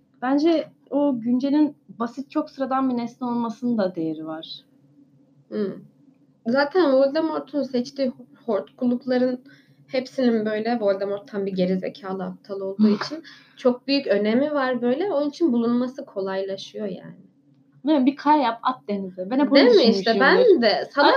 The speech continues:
Speaker 1: A-, araya,
Speaker 2: mısın
Speaker 1: araya bir
Speaker 2: yani?
Speaker 1: dinle, ara hadi bakalım onu.
Speaker 2: Hadi, harbiden
Speaker 1: Kum
Speaker 2: ya.
Speaker 1: tanesi.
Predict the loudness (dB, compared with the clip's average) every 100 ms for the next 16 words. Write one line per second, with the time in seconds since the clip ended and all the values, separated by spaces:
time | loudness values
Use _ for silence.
0 | 4 4 6 6 6 6 6 6 6 6
1 | 6 6 8 6 4 0 2 2 2 2
2 | 4 4 4 2 2 0 -2 4 4 6
3 | 6 6 4 4